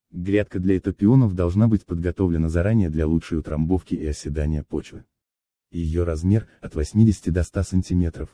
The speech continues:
так как гибриды быстро разрастаются, а глубина лунок шестьдесят сантиметров. Гибриды растут на нейтральных и слабощёлочных почвах.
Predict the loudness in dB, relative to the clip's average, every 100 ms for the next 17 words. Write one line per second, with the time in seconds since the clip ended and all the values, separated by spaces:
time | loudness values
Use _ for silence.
0 | _ _ _ -12 -8 -6 -2 0 4 4
1 | 4 0 0 0 -2 -4 -2 -6 -6 -8
2 | -8 -16 -18 _ _ _ -12 -6 -4 -2
3 | -2 -2 2 2 0 _ -8 -8 -6 -8
4 | -10 -8 -8 -6 -6 -8 -12 -20 _ _
5 | _ _ 0 2 4 4 4 -2 -2 -2
6 | 0 0 0 0 -2 0 0 -4 -10 -6
7 | -4 -4 -4 -4 -4 -8 -8 -8 -8 -12
8 | -18